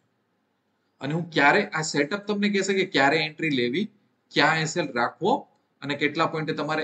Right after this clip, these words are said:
exit થવાનું છે. આ ખાલી તમે આ setup શોધી લેશો ને, એ સેટઅપ જ તમને બધું કહી દેશે. આ homework છે, આ કરો, બે કે ત્રણ મહિના આને ફોલો કરો.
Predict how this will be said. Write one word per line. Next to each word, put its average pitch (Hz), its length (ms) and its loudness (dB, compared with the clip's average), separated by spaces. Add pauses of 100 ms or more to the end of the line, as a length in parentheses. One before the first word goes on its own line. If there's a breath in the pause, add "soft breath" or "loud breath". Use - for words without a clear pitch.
(140)
exit 123 300 -4 (100)
થવાનું 120 380 -2
છે. 104 60 -14 (160)
આ 123 120 -8
ખાલી 160 240 0 (360)
તમે 165 180 -4
આ 170 180 -10
setup 143 400 2
શોધી 196 260 2
લેશો 226 220 0
ને, 185 60 0 (100)
એ - 0 -
સેટઅપ 143 480 0
જ - 140 -6
તમને 139 280 -2
બધું 110 200 -8
કહી 107 180 -4
દેશે. 104 180 -14 (880)
આ 180 100 6 (100)
homework 247 480 2
છે, 139 100 -2 (180)
આ 185 60 2 (180)
કરો, 202 220 8 (340)
બે 139 100 6 (120)
કે 208 140 0
ત્રણ 170 240 -2
મહિના 165 240 -4
આને 151 220 -4
ફોલો 135 240 0 (100)
કરો. 123 240 2